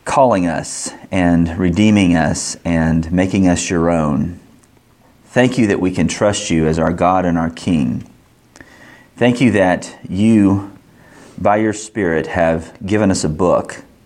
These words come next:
a record of the history of what you've done and who you are and how you've operated in the world, and how you operated through your church.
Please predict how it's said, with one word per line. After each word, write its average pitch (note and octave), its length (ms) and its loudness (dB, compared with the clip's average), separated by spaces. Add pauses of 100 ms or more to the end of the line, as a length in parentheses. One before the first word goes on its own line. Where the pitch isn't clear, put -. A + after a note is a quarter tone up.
(200)
a F2 120 -2
record F2+ 600 -4
of D#2+ 380 0
the - 80 -4
history - 680 -4 (520)
of E2 160 -6
what G2+ 380 0
you've G#2+ 260 -8
done E2+ 300 2
and D#2 120 -6
who A#2+ 200 -4
you G#2+ 240 2
are D2 400 0 (580)
and - 100 -10
how G2 140 -2
you've F2+ 200 0
operated E2+ 540 -2
in D#2+ 120 -2
the D2 60 -2
world, G2 600 -2 (400)
and - 80 -20
how F#2 140 -4
you E2 140 0
operated E2+ 400 -2
through D#2+ 140 -8
your C#2+ 120 -4
church. - 680 -6